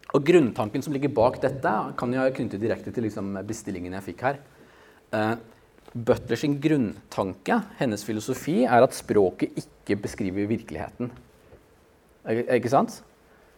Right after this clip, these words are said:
Språket skaper virkeligheten. Virkeligheten, hva er nå det? Vi kan ikke vite det uansett.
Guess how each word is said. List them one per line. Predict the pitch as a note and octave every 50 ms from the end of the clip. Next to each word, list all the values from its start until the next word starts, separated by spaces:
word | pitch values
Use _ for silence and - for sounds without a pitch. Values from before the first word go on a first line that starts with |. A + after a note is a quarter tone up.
| _ - - _ _ _ _ _ _ _ _ _ _ _ _ -
Språket | - - - C#3 A#2+ A2 - - C#3+ -
skaper | - - - - E3+ D3+ A2+ F2+ - - B2+ A#2+
virkeligheten. | A#2+ A#2 - - - F#2 D#2+ - G2+ G2+ - - - - - _ _ _ _ _ _ _ _ _ _ _ _ _ _ _ _ _ _ _ _ _ _ _ _ _ _ _ _ _ _ _ _ _ _ _ _ _ _ - B2 D3+
Virkeligheten, | C3+ G2+ - - F#2+ F#2 G#2+ G2+ - D#3+ D#3+ C#3+
hva | A#2 A2 G#2+
er | G2+ G2+
nå | G2+ G2
det? | G#2 D3+ - - -
Vi | - -
kan | G2 F2+
ikke | F2+ - G#2
vite | F#2+ - E2+
det | F2 E2+
uansett. | D#2 D#2 - E2 - - -